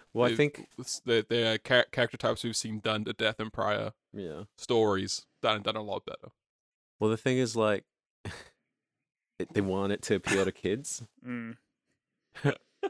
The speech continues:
Speaker 1: Do you care? That Psyduck really got
Speaker 2: I
Speaker 1: you.
Speaker 2: love that Psyduck so
Speaker 3: I
Speaker 2: much.
Speaker 3: think, like,
Speaker 2: <laughs>
Speaker 3: in a sequel or in the n-, Netflix show that they're apparently doing,
Speaker 2: Yes.
Speaker 3: there should be a bit, like, grittier with, like, some, like,
Speaker 2: Yeah.
Speaker 3: more, like, hopefully, like,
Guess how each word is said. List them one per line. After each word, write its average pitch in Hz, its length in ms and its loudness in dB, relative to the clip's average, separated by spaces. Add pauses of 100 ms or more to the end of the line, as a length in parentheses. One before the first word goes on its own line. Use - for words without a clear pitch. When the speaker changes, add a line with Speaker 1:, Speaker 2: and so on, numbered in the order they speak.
(460)
Speaker 1:
Do - 200 2
you 127 180 4
care? 113 300 2
That 117 180 2
Psyduck 98 360 4
really 95 260 4
got 95 260 2
Speaker 2:
I - 80 4
Speaker 1:
you. - 80 4
Speaker 2:
love - 140 2
that 180 140 -2
Psyduck 143 380 -4
so 156 240 -2
Speaker 3:
I 151 120 2
Speaker 2:
much. - 40 -6
Speaker 3:
think, 233 180 0
like, 165 200 4 (240)
Speaker 2:
<laughs> - 240 -2
Speaker 3:
in 180 140 4
a 175 60 2
sequel 208 800 4
or 180 200 10
in 170 100 4
the 160 80 2
n-, 139 300 0
Netflix 147 800 0
show 170 260 -2
that 180 160 -6
they're 175 140 2
apparently 175 420 -4
doing, 190 460 -2 (200)
Speaker 2:
Yes. - 320 -8
Speaker 3:
there 135 160 -8
should 147 180 -4
be 151 100 0
a 135 40 -2
bit, 139 160 -4
like, 135 140 -6 (140)
grittier 117 640 -2
with, 107 80 -12
like, 107 260 -8
some, 110 360 -8
like, 107 260 -12 (500)
Speaker 2:
Yeah. 151 420 4 (180)
Speaker 3:
more, 131 340 6
like, 123 320 0
hopefully, 156 420 -2
like, 131 380 -2